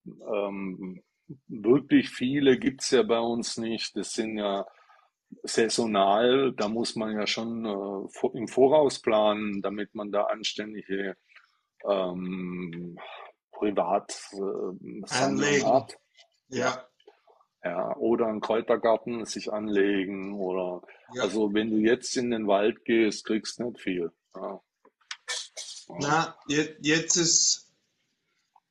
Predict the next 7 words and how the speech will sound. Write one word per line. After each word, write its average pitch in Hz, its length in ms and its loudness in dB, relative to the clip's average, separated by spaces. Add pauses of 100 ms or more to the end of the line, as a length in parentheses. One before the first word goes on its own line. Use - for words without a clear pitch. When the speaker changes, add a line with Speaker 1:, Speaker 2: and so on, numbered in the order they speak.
Speaker 1:
Schon - 220 -4
fast - 360 -4
durch. 117 360 0 (460)
Speaker 2:
schon 147 240 0
fast 143 440 2
durch, 190 320 4
ja. 139 120 2